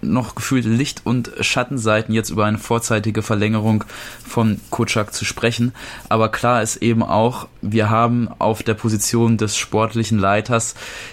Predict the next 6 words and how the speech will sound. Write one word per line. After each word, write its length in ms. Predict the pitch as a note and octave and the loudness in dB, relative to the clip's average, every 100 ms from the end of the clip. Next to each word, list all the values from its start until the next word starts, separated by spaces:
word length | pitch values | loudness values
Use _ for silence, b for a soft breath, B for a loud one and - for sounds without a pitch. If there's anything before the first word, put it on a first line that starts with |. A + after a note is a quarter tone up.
| - | -2
eben 380 | A2 A2 G#2+ G2+ | 2 4 4 4
jetzt 200 | A2+ A2+ | 2 2
mit 160 | G#2+ | 0
Gary 200 | A2 G#2+ | 0 0
Zuber 600 | G#2 - A#2 A#2 A2+ A2 - | 0 0 2 4 4 2 -2
jemanden, 680 | G#2 A2+ A2 A2 A2 - | 0 2 4 4 4 2